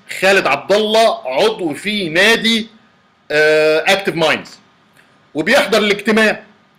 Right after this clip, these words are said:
ده رئيس القطاع يا اخوانا، لما يحضر الاجتماع يبقى مين رئيس الاجتماع؟ ها؟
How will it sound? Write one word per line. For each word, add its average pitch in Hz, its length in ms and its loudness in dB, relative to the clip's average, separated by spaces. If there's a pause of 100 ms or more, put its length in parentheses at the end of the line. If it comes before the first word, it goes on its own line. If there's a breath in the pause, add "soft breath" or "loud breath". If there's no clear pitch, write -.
(360)
ده 135 80 -2
رئيس 185 220 -2
القطاع 180 380 0
يا 156 40 4
اخوانا، 165 500 0 (400)
لما 143 180 -2
يحضر 180 240 0
الاجتماع 180 400 0
يبقى 180 160 2
مين 196 120 2
رئيس 208 240 2
الاجتماع؟ 196 760 2 (1700)
ها؟ 214 340 0